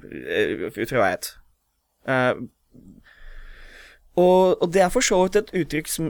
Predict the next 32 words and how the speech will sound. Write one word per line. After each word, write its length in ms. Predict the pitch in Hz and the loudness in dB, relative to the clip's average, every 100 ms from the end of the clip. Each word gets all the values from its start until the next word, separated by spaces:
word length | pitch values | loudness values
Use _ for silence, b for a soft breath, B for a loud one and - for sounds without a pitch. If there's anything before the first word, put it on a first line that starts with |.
| - | 0
jeg 200 | 156 196 | 0 2
skjønte 300 | 180 135 139 | 0 -2 -2
jo 80 | 120 | -2
ikke 180 | 127 120 123 | -2 -2 0
hva 140 | 117 | -2
det 60 | 127 | -2
betydde 300 | 135 120 208 185 B B B B - | -4 0 0 0 B B B B -2
da. 140 | 139 208 185 - - | 2 2 -2 -12 -10
Så 140 | 151 143 | -8 -6
for 80 | 160 | 0
meg 160 | 160 190 | 2 4
var 100 | 143 | 2
det 80 | 143 | 2
veldig 220 | 135 123 | 0 0
vanskelig, 240 | 131 - 220 | -4 0 0
men 140 | 170 | 0
jeg 80 | 180 | -2
skjønner 460 | - 147 123 135 226 | -2 0 -2 -2 -4
jo 60 | - | -4
behovet 400 | 214 147 123 156 | -4 -2 -4 -4
for 220 | 175 147 147 | -6 -6 -6
et 140 | 139 | -8
sånt 220 | - 143 151 | -8 -8 -6
type 200 | 151 165 | -6 0
ord, 140 | 240 233 | 2 2
der 160 | 156 | 0
du 60 | 165 | -2
kan 160 | 175 175 | -4 -6
si 220 | - 135 | -4 0
at 220 | 143 - b b b b b - | 0 -2 b b b b b -2
denne 240 | 135 127 131 | 0 0 -2
personen 460 | 143 131 127 202 | -4 -2 -4 -4